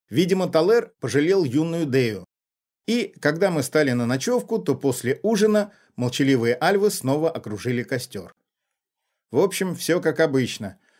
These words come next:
поэтому я снова отправился в гости к Гору. И только после того, как все решили, что человек уснул, возле костра началось общение. Зато мои шпионские игры не прошли даром, и их тарабарщину удавалось понимать.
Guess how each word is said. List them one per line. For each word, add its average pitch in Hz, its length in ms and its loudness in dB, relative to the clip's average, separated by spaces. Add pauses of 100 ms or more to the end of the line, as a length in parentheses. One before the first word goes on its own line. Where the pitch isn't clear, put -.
(140)
поэтому 175 340 2
я 175 140 2
снова 165 300 0
отправился 135 500 -2
в 107 60 -8
гости 120 340 -4
к 123 100 -4
Гору. 110 460 -2 (500)
И 131 80 -2
только 175 320 2
после 135 300 -2
того, 147 260 2
как 135 200 -2
все - 220 -2
решили, 117 380 -4
что 104 200 -10
человек 117 420 -2
уснул, 208 460 -2 (300)
возле 113 280 0
костра 156 440 0
началось 135 500 -2
общение. 98 640 -6 (400)
Зато 151 340 0
мои 214 220 2
шпионские 190 580 -2 (120)
игры 208 200 2
не 175 200 2
прошли 190 460 0
даром, 123 480 0 (220)
и 156 160 2
их 143 100 -2
тарабарщину 180 640 0
удавалось 123 560 0
понимать. 143 580 -4